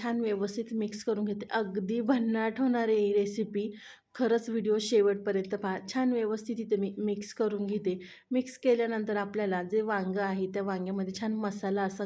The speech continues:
गच्च भरून घ्यायचा आहे. तर व्हिडिओमध्ये दाखवते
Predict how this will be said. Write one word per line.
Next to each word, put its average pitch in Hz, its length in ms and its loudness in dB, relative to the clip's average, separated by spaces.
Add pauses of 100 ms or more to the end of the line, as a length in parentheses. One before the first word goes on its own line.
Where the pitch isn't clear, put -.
गच्च 214 340 -2
भरून 220 360 2
घ्यायचा 202 340 0
आहे. 185 120 -2 (360)
तर 226 100 2
व्हिडिओमध्ये 240 540 4
दाखवते 214 480 2